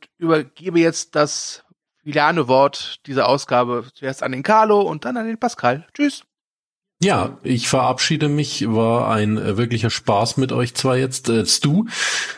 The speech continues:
Speaker 2: äh, nochmal, äh, ich bin traurig, aber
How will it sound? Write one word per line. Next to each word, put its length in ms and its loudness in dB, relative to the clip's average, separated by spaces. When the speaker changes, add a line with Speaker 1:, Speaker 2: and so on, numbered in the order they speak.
Speaker 2:
äh, 540 2
nochmal, 800 2
äh, 300 0
ich 580 -4
bin 260 2
traurig, 760 0
aber 520 2